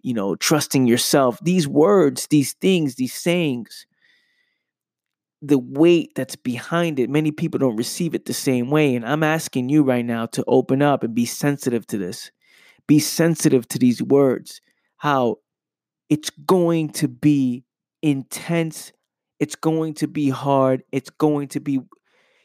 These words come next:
you're gonna be uncertain. You're gonna step into the unknown. Nothing is guaranteed. Now, my question to you is this.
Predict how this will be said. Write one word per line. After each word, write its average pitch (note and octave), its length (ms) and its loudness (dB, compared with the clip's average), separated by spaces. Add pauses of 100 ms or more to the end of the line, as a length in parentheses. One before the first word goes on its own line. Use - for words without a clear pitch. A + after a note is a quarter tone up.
you're C#3+ 140 -6
gonna D#3 260 -2
be D3 240 -2
uncertain. C#3 800 -2 (300)
You're C3+ 80 -2
gonna D3 180 0
step - 480 -2
into D3+ 280 0
the D3 200 2
unknown. C3+ 640 0 (300)
Nothing E3 480 0
is C3+ 160 0
guaranteed. C#3 960 2 (460)
Now, C3 100 -4
my D#3 160 -2
question D#3 580 -2
to D3 120 -6
you C#3 480 0
is A#2+ 340 -8
this. - 640 -8